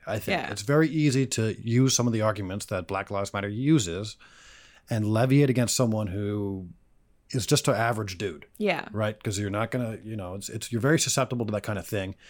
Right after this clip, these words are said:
Speaker 1: And
Speaker 2: If you
Speaker 1: it
Speaker 2: just say, I mean, and these people are just saying, "Black people are being gunned down in the
Speaker 1: Yes.
Speaker 2: streets. Isn't that bad?" And like, "Yeah, that is bad. Shouldn't everyone do something?" Yeah, of course. Like, that really is the level of rhetoric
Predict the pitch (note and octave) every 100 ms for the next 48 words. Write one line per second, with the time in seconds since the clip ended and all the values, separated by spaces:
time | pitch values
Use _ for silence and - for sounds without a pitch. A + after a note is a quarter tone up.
0 | - - - - - B2 B2 A#2+ - C#4
1 | E4 E4+ E4 D4+ C4+ D3+ A3+ G#3+ G#3 G#3+
2 | - - G#3+ G#3+ B3 A3+ G3 F3 E3 -
3 | - - G#3 G3+ - G#3 G#3 G3+ G3 G3
4 | F#3+ G3 F#3 F#3 F3+ E3 E3 - A#3+ F3
5 | - G#3+ G3+ E3 - F3 B3+ F3 F3+ F#3+
6 | D#4+ B3 F#3+ F3+ A3+ D#4 - F3+ - -
7 | C4 B3 F#3 G#3+ G#3+ G#3+ F#3+ G3+ A#3+ C4+
8 | E3 A4 A4 E3 - A4 G#3 F3+ F#3+ A3+
9 | A3+ G#3+ B3+ B3 G#3+ F#3+ F#3+ G3+ G3 F#3
10 | E3 F3 A3 D#3 D#3+